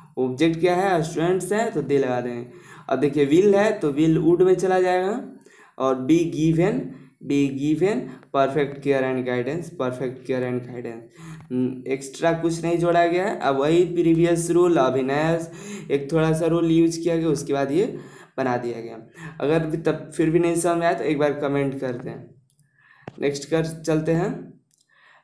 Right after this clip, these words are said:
ladies and gentlemen रहेगा, इसका term of condition लगाएंगे। अब next देखिए example, the le-, leader said,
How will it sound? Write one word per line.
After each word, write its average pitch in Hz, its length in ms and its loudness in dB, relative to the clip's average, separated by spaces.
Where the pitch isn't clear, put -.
ladies 147 380 0
and 151 220 0
gentlemen 151 680 -2
रहेगा, 147 600 -2
इसका 127 280 -4
term 135 600 -4
of 143 120 -8
condition 139 340 -4
लगाएंगे। 147 420 -4
अब 135 180 -4
next 135 380 -2
देखिए 131 320 -4
example, 135 560 -4
the 160 140 4
le-, 180 320 4
leader 180 400 4
said, 160 300 0